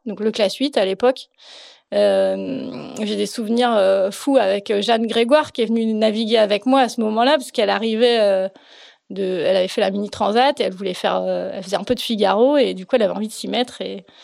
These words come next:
et je me souviens d'un, d'un premier entraînement où j'arrive pas à garer le class huit au ponton et elle me tape sur l'épaule, elle me dit, « Non, mais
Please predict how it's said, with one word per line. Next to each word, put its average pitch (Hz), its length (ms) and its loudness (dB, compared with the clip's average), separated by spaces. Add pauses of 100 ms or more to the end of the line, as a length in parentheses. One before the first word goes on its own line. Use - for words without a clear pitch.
(400)
et 185 100 -4
je 196 100 -6
me 202 80 -4
souviens 220 340 -2
d'un, 196 240 0
d'un 190 280 -6
premier 247 320 2
entraînement 226 680 0
où 196 800 -8
j'arrive 190 360 -2
pas 247 140 2
à 226 80 0
garer 214 260 0
le 220 60 0
class 214 300 -2
huit 247 200 -4
au 202 140 0
ponton 262 520 2
et 202 320 -4 (540)
elle 208 140 2
me 208 60 -4
tape 220 200 0
sur - 180 -2
l'épaule, 208 280 2
elle 240 140 0
me 190 100 -6
dit, « 220 140 -6
Non, 202 140 -4
mais 180 380 -14